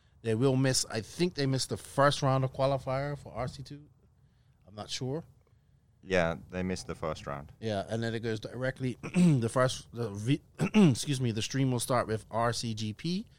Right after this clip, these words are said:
Speaker 1: ro-, uh, first qualifier, Q one. Uh, what's your strategy going in tomorrow, Joseph? What are you thinking right now? What's on your brain?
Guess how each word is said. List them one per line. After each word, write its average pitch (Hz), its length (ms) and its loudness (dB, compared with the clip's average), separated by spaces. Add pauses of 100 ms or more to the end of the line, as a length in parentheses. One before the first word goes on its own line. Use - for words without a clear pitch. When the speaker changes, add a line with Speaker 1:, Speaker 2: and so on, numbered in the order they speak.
(280)
Speaker 1:
ro-, 110 200 -4
uh, 104 220 0
first 120 320 -2
qualifier, 127 500 0
Q 127 160 -2
one. 147 300 -2 (760)
Uh, 95 280 -4
what's 190 260 4
your 262 120 8
strategy 131 520 2
going 120 240 2
in 113 80 0
tomorrow, 104 440 -4
Joseph? 95 320 -6
What 151 140 2
are 180 60 2
you 185 140 2
thinking 127 380 0
right 107 180 0
now? 98 160 -2
What's 131 200 4
on 147 120 6
your 135 120 6
brain? 101 380 0